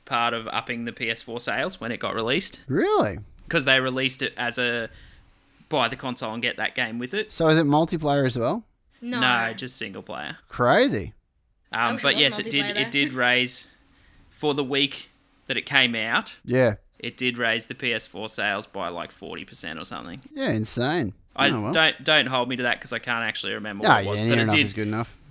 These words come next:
Speaker 1: yeah, it did raise it significantly, apparently, when
Speaker 2: Awesome.
Speaker 1: that came out. Um, and same with Titanfall, Xbox One sales obviously went up
Speaker 2: Yeah.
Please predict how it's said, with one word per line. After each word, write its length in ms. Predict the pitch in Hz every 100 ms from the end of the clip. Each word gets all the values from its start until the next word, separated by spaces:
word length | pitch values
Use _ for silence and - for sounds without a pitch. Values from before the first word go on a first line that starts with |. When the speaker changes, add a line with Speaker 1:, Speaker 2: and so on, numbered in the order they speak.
| -
Speaker 1:
yeah, 160 | - 110
it 260 | 80 123 139
did 180 | 135
raise 300 | 127 120 120
it 120 | - -
significantly, 800 | 127 123 107 120 113 - 101
apparently, 580 | 98 101 101 76 127 165 -
when 140 | 120
Speaker 2:
Awesome. 280 | 151 - -
Speaker 1:
that 60 |
came 140 | 104 110
out. 200 | 123 151 _ -
Um, 300 | 127 123 -
and 160 | 160 165
same 220 | 202 170
with 120 | 151
Titanfall, 640 | - 123 117 143 180 175 -
Xbox 400 | 123 120 117 -
One 180 | 120 117
sales 340 | 117 120 120 123
obviously 340 | 127 123 110
went 160 | 110 117
up 200 | 117 - _ _ -
Speaker 2:
Yeah. 260 | 127 110